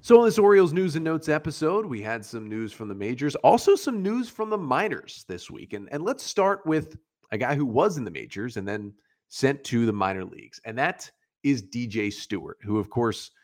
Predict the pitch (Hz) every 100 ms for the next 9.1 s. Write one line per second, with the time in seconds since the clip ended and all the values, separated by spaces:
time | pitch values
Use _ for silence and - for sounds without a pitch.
0 | _ _ 107 135 214 208 156 143 127 113
1 | 113 107 98 92 92 80 87 - 117 -
2 | _ _ _ 104 107 117 156 170 160 151
3 | 143 117 - 101 - 117 117 113 113 -
4 | - 117 - 117 110 101 98 139 156 165
5 | 117 107 107 - 107 98 - 87 92 87
6 | 92 90 - 107 107 113 107 - - _
7 | - 110 165 190 - 156 147 120 113 120
8 | - 110 - 98 107 185 196 - - -
9 | 117